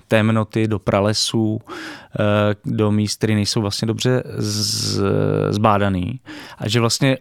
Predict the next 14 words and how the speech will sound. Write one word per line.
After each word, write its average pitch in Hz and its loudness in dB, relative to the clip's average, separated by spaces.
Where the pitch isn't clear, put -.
Gornák 123 0
v - -16
tomhle 127 2
ukazuje, 123 0
že 123 -2
ti 131 0
evropští 123 -2
kolonialisté 123 0
často 127 -2
vlastně 127 -2
využívali 123 2
trasy 123 -2
a 123 -2
cesty, 123 2